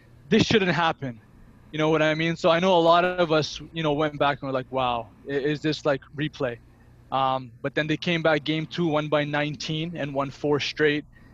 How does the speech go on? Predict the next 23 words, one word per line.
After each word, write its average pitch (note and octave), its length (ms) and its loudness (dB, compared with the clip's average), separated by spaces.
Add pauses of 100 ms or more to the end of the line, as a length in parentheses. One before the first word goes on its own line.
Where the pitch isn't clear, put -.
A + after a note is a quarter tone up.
(200)
Um, C3 220 0
and C#3+ 120 -4
the C#3+ 80 2
rest D3 240 0
is C#3 140 -6
history. C#3+ 380 -4
So, D3+ 120 -2
I D3 40 -2
mean, D#3 160 -4
that, E3+ 240 2 (160)
that F3+ 220 2
really A#3 220 2
stood G#3+ 240 4
out F#3+ 140 4
for - 140 -6
me F3 120 0
'cause D3+ 300 -4
to - 100 -6
me, F#3+ 240 4
it F3 80 2
took - 200 -2
me F3+ 80 -4
back. C#3+ 460 0